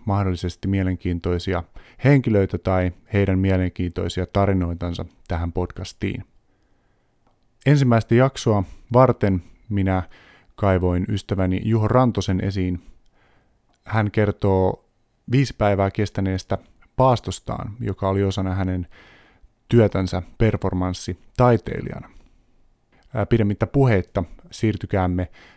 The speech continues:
tähän haastatteluun, joka on aikaisemmin tänä vuonna äänitetty. Nyt Juho on viidennellä vuosikurssilla Nätyssä ja hän on tämän performanssiosuuden tänä kesänä sitten suorittanut.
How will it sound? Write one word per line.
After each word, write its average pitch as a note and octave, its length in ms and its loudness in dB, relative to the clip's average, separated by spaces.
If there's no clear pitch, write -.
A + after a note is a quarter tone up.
tähän F2 220 0
haastatteluun, A2 800 0
joka G2+ 340 0
on F#2 160 -2
aikaisemmin F#2+ 640 0
tänä F#2+ 220 0
vuonna F#2 320 -2
äänitetty. A2+ 640 0
Nyt - 420 -2
Juho F#2+ 340 0
on F2+ 160 -2
viidennellä F#2 600 0
vuosikurssilla G2+ 760 -4
Nätyssä G2 560 -2
ja F#2 160 0
hän F#2 140 2
on F2 140 -2
tämän F2+ 360 -2
performanssiosuuden F#2 1120 -2
tänä F2+ 220 -2
kesänä F#2 440 -2
sitten - 380 -10
suorittanut. - 760 -2